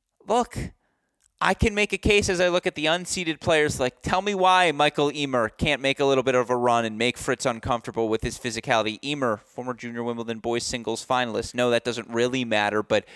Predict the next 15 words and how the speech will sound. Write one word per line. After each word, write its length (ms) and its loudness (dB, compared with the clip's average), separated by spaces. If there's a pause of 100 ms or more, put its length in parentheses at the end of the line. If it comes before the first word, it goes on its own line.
(180)
just 160 -6
speaks 240 -4
to 60 -4
the 80 0
fact 420 0
he 220 -6
made 300 0
a 40 -4
quarterfinal 540 -2
on 160 -2
this 120 -6
surface 440 -8
last 340 -4
week. 220 -12
Like, 160 -14